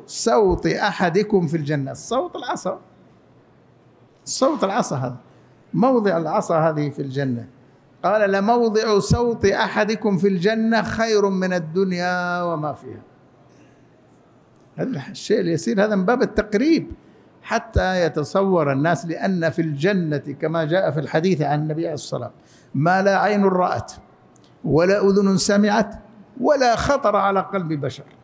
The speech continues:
مهما تتصور فالجنة أكبر وأعظم من ذلك كله. ها؟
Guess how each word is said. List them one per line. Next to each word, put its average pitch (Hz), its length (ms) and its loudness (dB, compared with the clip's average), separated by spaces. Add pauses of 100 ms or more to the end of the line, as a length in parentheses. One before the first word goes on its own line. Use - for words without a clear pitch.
(1160)
مهما 233 340 4
تتصور 247 880 0 (360)
فالجنة 196 560 0
أكبر 180 460 0
وأعظم 170 640 0
من 156 140 2
ذلك 165 400 0
كله. 127 340 -4 (640)
ها؟ 160 280 0